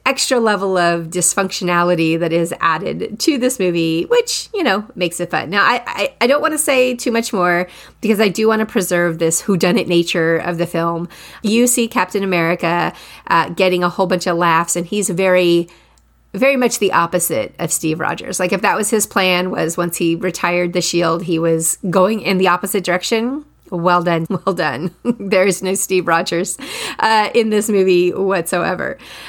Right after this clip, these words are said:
Uh, now, things that you need to know about if you are a parent and you've got somebody's asking to see this movie. Uh, it is rated P G thirteen. And I've gotta say that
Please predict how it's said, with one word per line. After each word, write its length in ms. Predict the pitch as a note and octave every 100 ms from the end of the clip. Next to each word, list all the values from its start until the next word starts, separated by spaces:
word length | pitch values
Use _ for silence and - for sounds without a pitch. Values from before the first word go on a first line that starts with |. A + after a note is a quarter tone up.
| -
Uh, 440 | - G#3 G#3 G3 -
now, 220 | A3+ A3+
things 300 | A3+ C4 C#4
that 160 | C#4+ C#4
you 80 | D4
need 220 | C#4 C4+
to 140 | -
know 220 | A#3 A3+ A3+
about 460 | G#3 F3 E3+ - -
if 200 | F3+ F#3+
you 180 | F#3+
are 220 | F#3 F#3+ F3+
a 60 |
parent 600 | E3 - F3+ F3 E3+ -
and 280 | - F3+ F3
you've 200 | F3+ F3+
got 400 | F3 E3 E3 -
somebody's 800 | - F#3+ F3+ F3+ F3+ F3+ F3+ - - _ _ -
asking 480 | F3 - - F3 F3
to 120 | F3
see 180 | - E3+
this 200 | A#3+ F3
movie. 360 | E3+ D#3+ D#3 - - - _ _
Uh, 180 | G3+ G3 -
it 200 | A#3 B3
is 280 | B3 B3
rated 340 | A#3 G#3+ A3 G#3+
P 240 | - G3+
G 180 | F#3 G3
thirteen. 720 | F3+ F3 - - D3+ - F#3 - _ _ _
And 140 | G3+ G3
I've 180 | F#3+
gotta 200 | - A#3
say 320 | B3 G#3+ G3+ F#3
that 360 | F#3 E3 D#3